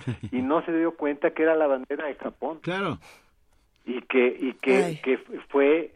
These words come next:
Speaker 2: eh, fue un mural que pintaron con motivo de los cien años de la inmigración japonesa. O sea, es una ignorancia muy grande,
Speaker 3: <laughs>
Speaker 2: cargada con un gran odio.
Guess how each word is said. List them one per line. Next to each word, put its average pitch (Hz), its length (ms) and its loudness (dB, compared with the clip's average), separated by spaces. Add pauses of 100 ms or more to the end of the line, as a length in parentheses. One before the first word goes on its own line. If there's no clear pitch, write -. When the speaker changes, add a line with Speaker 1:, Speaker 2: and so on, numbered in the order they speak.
Speaker 2:
eh, 131 300 -4
fue 151 140 2
un 165 160 -2
mural 151 400 2
que 151 100 -8
pintaron 135 540 -2
con 123 180 -10
motivo 131 380 -6
de 131 60 -4
los 117 180 -8
cien 127 240 -8
años 127 340 -6 (160)
de 104 120 -6
la 98 440 -6 (180)
inmigración 104 600 -8
japonesa. 110 680 -8
O 123 140 -4
sea, 160 180 6
es 147 200 2
una 170 180 -4
ignorancia 147 640 -4
muy 139 240 -8
grande, 127 640 -4
Speaker 3:
<laughs> - 40 -20
Speaker 2:
cargada 127 480 2
con 120 180 -12
un 120 120 -12
gran 117 260 -4
odio. 104 360 -8